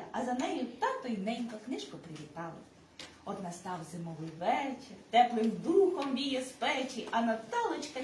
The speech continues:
читала голосно й поважно. Поважно, вся родина посідала, слухали уважно. Дуже добре вже навчилась Наталя читати, в рідній школі не лінилась. Зразу це пізнала,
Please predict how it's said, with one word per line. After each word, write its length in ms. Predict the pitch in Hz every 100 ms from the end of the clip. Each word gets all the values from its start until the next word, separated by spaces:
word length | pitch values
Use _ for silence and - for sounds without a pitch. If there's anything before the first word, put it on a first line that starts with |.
| -
читала 640 | 285 - 285 262 233 185 -
голосно 440 | 311 269 - 233
й 40 | -
поважно. 580 | 226 254 214 - - - - - -
Поважно, 500 | 220 247 240 - 160 -
вся 280 | 202 208 202
родина 280 | 262 427 415
посідала, 540 | 381 - 240 277 180 - -
слухали 320 | 160 - 196
уважно. 540 | 302 320 190 233 370 - - - - - -
Дуже 280 | 208 277 208
добре 380 | 214 440 - 277
вже 180 | 285
навчилась 640 | 269 240 233 339 339 226 190
Наталя 440 | 226 277 294 - 285
читати, 460 | 262 277 254 - - - -
в 40 | 220
рідній 300 | 247 208 202
школі 400 | - 480 508 - - -
не 100 | 185
лінилась. 500 | 370 392 330 - - - - - - - - 165 156
Зразу 340 | 202 302 427
це 160 | 427 349
пізнала, 320 | 285 226